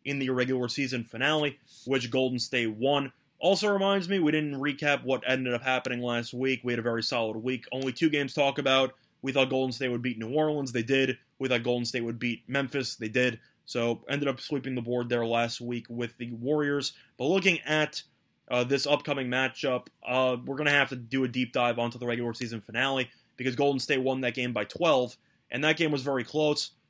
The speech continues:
Uh, I know that Golden State ended up getting off to a slow start. Curry went absolutely nuts. He had forty-six points in that game. Memphis, however, even though they lost by twelve, did make it a one-possession game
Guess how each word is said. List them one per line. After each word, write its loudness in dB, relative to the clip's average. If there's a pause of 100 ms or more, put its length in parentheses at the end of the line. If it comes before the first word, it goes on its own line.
(180)
Uh, -2
I 2
know 2
that 2
Golden 0
State -2
ended -2
up -2
getting -2
off -2
to -8
a -6
slow -6
start. 0 (340)
Curry 4
went 4
absolutely 0
nuts. 0 (200)
He -2
had 0
forty-six -4
points -4
in -4
that -4
game. -2 (280)
Memphis, -2
however, 2
even 2
though 0
they 0
lost 2
by 0
twelve, 0
did -2
make -2
it 2
a 0
one-possession -2
game 0